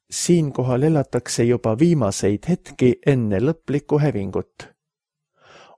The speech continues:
Ometi püüab Jumal kuni lõpuni äratada rahvast meelt parandama. Rahvas jääb aga kangekaelseks. Sedasama näeme päris kohkumapaneval viisil ka Ilmutusraamatus.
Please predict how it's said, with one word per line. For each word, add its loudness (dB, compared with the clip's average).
Ometi 2
püüab 2
Jumal 2
kuni 0
lõpuni 0
äratada -2
rahvast -4
meelt -2
parandama. -2
Rahvas 0
jääb 0
aga -2
kangekaelseks. -4
Sedasama -2
näeme -2
päris -2
kohkumapaneval -2
viisil 0
ka -2
Ilmutusraamatus. -2